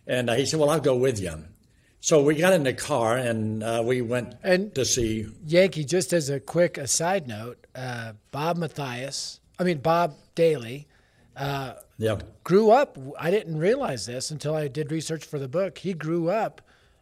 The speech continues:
Speaker 2: with my uncles and my ma. They were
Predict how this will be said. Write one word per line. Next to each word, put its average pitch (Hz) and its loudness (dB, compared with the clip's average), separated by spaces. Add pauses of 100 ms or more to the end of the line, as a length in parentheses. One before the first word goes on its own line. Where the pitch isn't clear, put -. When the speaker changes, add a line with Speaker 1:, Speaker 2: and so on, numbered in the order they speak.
(100)
Speaker 2:
with 135 0 (100)
my 147 -4
uncles 143 -4
and 143 -8
my 139 -8
ma. 143 -8
They 139 -6
were 135 -6